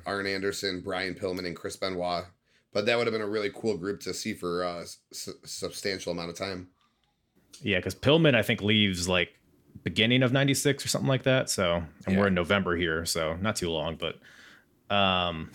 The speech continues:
Speaker 2: <laughs> the promos just keep on coming, man. We got Mean Gene Okerlund again on the stage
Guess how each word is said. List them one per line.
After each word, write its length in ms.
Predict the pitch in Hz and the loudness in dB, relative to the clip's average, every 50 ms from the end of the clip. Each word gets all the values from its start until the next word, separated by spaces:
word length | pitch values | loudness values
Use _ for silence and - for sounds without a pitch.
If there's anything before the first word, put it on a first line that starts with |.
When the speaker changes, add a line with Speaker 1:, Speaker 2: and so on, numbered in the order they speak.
| - - - - - 92 - - 160 - - | -14 -12 -8 -8 -8 -6 -6 -8 -10 -10 -12
Speaker 2:
<laughs> 600 | - - - 131 - - - 180 190 175 - - | -12 -8 -8 -8 -8 -8 -10 -8 -8 -6 -6 -6
the 80 | - - | -6 -2
promos 500 | - - 165 180 185 190 185 175 131 - | 4 6 8 8 10 10 10 10 8 6
just 160 | 131 - - | 4 2 4
keep 220 | - 165 143 - 147 | 4 4 4 6 4
on 140 | 135 120 98 | 4 4 4
coming, 340 | 120 120 110 104 92 90 87 | 2 2 2 2 0 0 0
man. 240 | 90 90 90 87 92 | 0 0 0 0 0
We 60 | 104 | 0
got 140 | 120 101 113 | 0 2 4
Mean 240 | 131 156 175 180 147 | 6 6 8 8 8
Gene 220 | 131 165 160 156 | 6 6 6 6
Okerlund 420 | 147 143 139 139 131 117 110 101 101 | 6 4 4 4 4 2 2 2 2
again 280 | 95 104 101 98 95 | 2 2 2 4 4
on 100 | 95 95 | 2 2
the 60 | 92 92 | 0 0
stage 640 | - - 98 92 87 87 87 85 82 - - - | -2 0 0 0 0 0 -2 -2 -2 -4 -4 -6